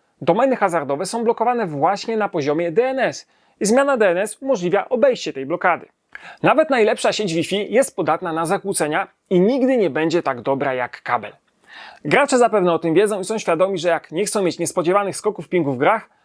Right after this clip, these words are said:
no to komputer musi być podpięty do routera kablem. Jeśli pracujecie zdalnie, to też warto rozważyć podpięcie się do routera kablem.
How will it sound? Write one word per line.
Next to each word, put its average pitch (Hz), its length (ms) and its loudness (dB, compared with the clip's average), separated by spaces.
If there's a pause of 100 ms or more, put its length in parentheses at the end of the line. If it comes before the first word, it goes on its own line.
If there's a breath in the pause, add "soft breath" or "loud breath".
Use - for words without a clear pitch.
(160)
no 254 100 4
to 277 140 2
komputer 180 500 -2
musi 233 280 -2
być 202 160 -4
podpięty 151 460 -4
do 147 100 2
routera 120 400 -2
kablem. 120 440 -4 (640 loud breath)
Jeśli 214 400 2
pracujecie 190 500 0
zdalnie, 202 420 0
to 226 140 -2
też 226 360 0
warto 175 340 -2
rozważyć 156 440 -4
podpięcie 151 420 -6
się 208 160 -2
do 180 100 2
routera 135 320 -2
kablem. 165 320 0